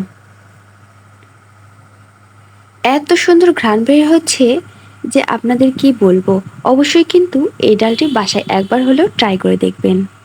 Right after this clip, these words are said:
আমার বিশ্বাস আপনাদেরও অনেক বেশি ভালো লাগবে। ঝটপট ডাল রান্না তৈরি করা হয়ে যায়। আর যদি চালতার মৌসুমে চালতা দিয়ে ডাল তৈরি করে না খান,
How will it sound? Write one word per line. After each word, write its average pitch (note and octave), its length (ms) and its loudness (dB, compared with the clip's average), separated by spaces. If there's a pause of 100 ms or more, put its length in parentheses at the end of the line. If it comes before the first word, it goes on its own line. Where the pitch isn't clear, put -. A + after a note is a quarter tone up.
(720)
আমার G3+ 280 0
বিশ্বাস D#4 380 0 (160)
আপনাদেরও B3 500 -2 (220)
অনেক G3+ 200 2
বেশি G3 260 -2
ভালো F#3+ 280 0
লাগবে। F#3+ 300 -2 (800)
ঝটপট C#4+ 420 -2 (220)
ডাল F#3 220 0
রান্না A3+ 300 2
তৈরি C4 180 2
করা C4 240 -2
হয়ে C4 220 2
যায়। C4 300 -2 (400)
আর B3+ 140 0 (100)
যদি D4+ 260 2 (420)
চালতার G3 440 0
মৌসুমে D4 440 2 (480)
চালতা F#3+ 320 0
দিয়ে C#4 200 2
ডাল G3 300 0
তৈরি C4 220 2 (120)
করে D4 180 2
না D#4 140 2
খান, A#3 260 -2